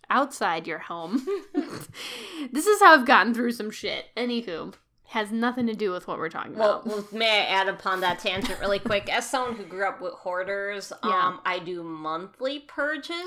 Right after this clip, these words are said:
Speaker 1: Oh,
Speaker 2: And then
Speaker 1: okay.
Speaker 2: I have my huge once a year por-
Speaker 1: Oh.
Speaker 2: purge. So, like, I'm always, like, making sure.
Speaker 1: If it makes you feel better, do a sale. You can make some
Speaker 2: Yeah.
Speaker 1: money.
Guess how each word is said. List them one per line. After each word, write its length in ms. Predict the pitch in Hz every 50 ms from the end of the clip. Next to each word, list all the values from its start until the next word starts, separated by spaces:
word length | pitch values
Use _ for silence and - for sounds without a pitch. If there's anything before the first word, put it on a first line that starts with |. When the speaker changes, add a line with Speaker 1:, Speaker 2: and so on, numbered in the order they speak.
| 427
Speaker 1:
Oh, 600 | 214 202 214 247 294 349 370 302 - - - - -
Speaker 2:
And 120 | 185 180 180
then 100 | 185 185
Speaker 1:
okay. 100 | 185 180
Speaker 2:
I 20 | 185
have 240 | 202 185 175 170 170
my 300 | 170 165 165 160 160 - _ _ _ _ _
huge 720 | _ - - - 185 185 185 185 180 175 170 151 147 - 151
once 480 | 151 156 160 165 165 160 156 - -
a 60 | 151
year 340 | 143 139 135 127 147 131 120 - -
por- 240 | - - - - - -
Speaker 1:
Oh. 160 | 190 180 180 185
Speaker 2:
purge. 520 | 190 214 233 226 190 165 156 151 160 -
So, 240 | - - 202 190 170
like, 200 | 170 170 170 165 -
I'm 260 | - 196 202 190 - - -
always, 480 | 151 170 170 165 151 127 - - -
like, 240 | - - - - -
making 280 | - 98 - - - -
sure. 200 | - - - -
Speaker 1:
If 160 | 247 233 -
it 140 | 320 302 -
makes 280 | - 294 311 - - -
you 100 | 359 285
feel 300 | - - 226 208 214 226
better, 320 | 226 262 262 277 285 294
do 260 | 247 233 254 254 269 294
a 60 | 269
sale. 680 | 269 - - - - - - - - 190 220 196 -
You 80 | - 190
can 140 | - 208
make 160 | 202 202 208 208
some 160 | 240 247 311
Speaker 2:
Yeah. 80 | 285
Speaker 1:
money. 360 | - 175 202 208 - - -